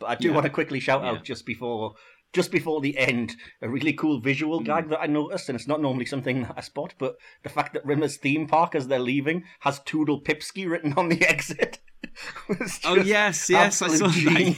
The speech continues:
Speaker 1: genius.
Speaker 2: <laughs> Nice little
Speaker 1: Yeah.
Speaker 2: touch, isn't it? It's like, they didn't have to
Speaker 1: Yeah.
Speaker 2: do that, but they,
Speaker 1: Yeah.
Speaker 2: they, they're nice they went the extra mile. Toodle
Speaker 1: Yeah, exactly.
Speaker 2: Pipsky. <laughs> And with a Toodle Pipsky, that is, um, Series seven, Episode five, Blue,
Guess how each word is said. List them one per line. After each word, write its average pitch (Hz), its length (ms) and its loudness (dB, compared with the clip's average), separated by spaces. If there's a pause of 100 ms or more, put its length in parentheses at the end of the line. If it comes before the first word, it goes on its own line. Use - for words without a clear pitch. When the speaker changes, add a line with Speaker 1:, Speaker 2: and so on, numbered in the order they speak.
Speaker 1:
genius. 196 300 2
Speaker 2:
<laughs> - 40 -6 (1800)
Nice 220 320 4
little 208 200 2
Speaker 1:
Yeah. 170 60 0
Speaker 2:
touch, 165 300 2
isn't 160 140 0
it? 131 100 2
It's 143 100 0
like, 196 140 2
they 294 120 6
didn't 269 200 2
have 127 220 0
to 156 60 0
Speaker 1:
Yeah. 143 120 0
Speaker 2:
do 101 200 -6
that, 90 300 -10
but 120 180 -6
they, 127 400 2
Speaker 1:
Yeah. 160 240 6
Speaker 2:
they, 160 180 4
they're 156 200 -6
nice 226 220 2
they 185 100 0
went 147 140 2
the 123 120 0
extra - 300 -10
mile. 92 340 -10 (560)
Toodle 131 320 0
Speaker 1:
Yeah, 110 60 2
exactly. 101 320 -6
Speaker 2:
Pipsky. - 380 -10 (400)
<laughs> 151 260 -4 (460)
And 160 260 4
with 196 180 6
a 208 60 2
Toodle 131 380 2
Pipsky, 117 520 -6
that 143 240 4
is, 151 440 4
um, 135 400 0
Series 147 380 4
seven, 147 180 -2
Episode 139 340 -4
five, 139 460 -2
Blue, 127 680 -2